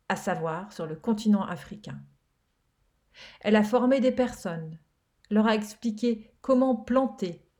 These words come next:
comment cultiver, comment récolter, puis comment se soigner en préventif ou en curatif, et avec quelle posologie. Et ces gens-là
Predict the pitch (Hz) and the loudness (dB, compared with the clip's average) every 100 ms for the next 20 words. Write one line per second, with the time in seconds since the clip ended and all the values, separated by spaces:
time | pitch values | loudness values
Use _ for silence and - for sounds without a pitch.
0 | _ - 254 254 247 - - 311 277 - | _ -2 2 4 2 -2 -8 -8 -8 -6
1 | 247 202 160 - _ _ - 254 247 - | -4 -4 -6 -12 _ _ 2 6 6 2
2 | 208 208 - 277 294 262 220 - 202 208 | 0 0 0 -2 0 2 2 0 -4 -4
3 | 208 _ _ _ _ _ 240 233 - 320 | -6 _ _ _ _ _ -2 -2 -2 -4
4 | 311 254 214 208 - 247 240 196 190 220 | 0 0 0 -6 -2 2 4 4 0 -6
5 | - _ _ _ - 175 - - 277 220 | -12 _ _ _ -6 -4 -4 -4 -2 -2
6 | 208 - 196 208 _ _ _ 277 339 - | -4 -8 -14 -14 _ _ _ -8 -8 -12
7 | - 170 139 - 330 214 170 - 143 143 | -8 -8 -8 -10 -8 -6 -8 -10 -18 -20
8 | - _ _ _ _ _ - 202 190 196 | -20 _ _ _ _ _ -2 0 0 -4
9 | - 262 208 208 170 160 139 135 - _ | 4 4 4 -2 -4 -8 -12 -14 -18 _
10 | _ _ _ _ _ _ _ _ _ _ | _ _ _ _ _ _ _ _ _ _
11 | _ _ - - _ _ _ _ _ _ | _ _ -20 -20 _ _ _ _ _ _
12 | _ - _ 247 254 277 208 196 175 196 | _ -20 _ 0 2 2 4 4 2 -2
13 | 339 - | -4 -14